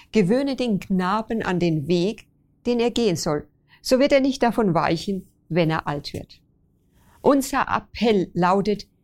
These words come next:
Helfen Sie mit, die Kinder in unserem Land vor dem Halloween-Fest zu schützen.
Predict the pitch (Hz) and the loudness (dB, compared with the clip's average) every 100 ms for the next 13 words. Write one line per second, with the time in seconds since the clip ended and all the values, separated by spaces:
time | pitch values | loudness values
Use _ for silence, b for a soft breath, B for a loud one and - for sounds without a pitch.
0 | _ _ 226 247 254 240 262 240 220 - | _ _ 0 2 2 -2 -2 -2 -2 -4
1 | - 202 202 254 240 247 233 - 240 247 | -8 -8 -6 -6 -4 -4 -2 -2 -4 -4
2 | 240 208 196 202 202 _ _ _ - - | -2 0 0 -2 -6 _ _ _ -12 2
3 | 247 254 196 160 185 208 214 175 165 165 | 4 4 2 0 0 2 2 2 0 -2
4 | 185 165 - - 196 - 247 - - - | -2 -2 -4 -8 -6 -4 -6 -8 -12 -12